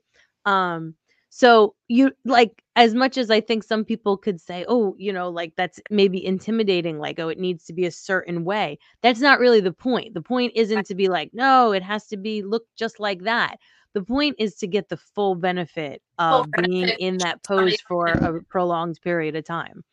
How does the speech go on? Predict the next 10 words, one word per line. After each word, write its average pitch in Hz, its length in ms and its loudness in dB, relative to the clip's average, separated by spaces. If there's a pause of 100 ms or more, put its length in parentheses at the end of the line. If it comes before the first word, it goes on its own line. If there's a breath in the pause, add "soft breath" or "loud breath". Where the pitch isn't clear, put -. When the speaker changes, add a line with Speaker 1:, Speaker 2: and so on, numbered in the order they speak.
(280)
Speaker 2:
And 254 200 0
they 208 180 -2
don't 185 200 -8
get 185 180 -2
hurt 220 340 2
or 180 120 -10
injured. 226 600 -2
Speaker 1:
Yeah. 202 400 0 (340)
Speaker 2:
Right? 185 380 -4 (100)
Um, 196 460 -4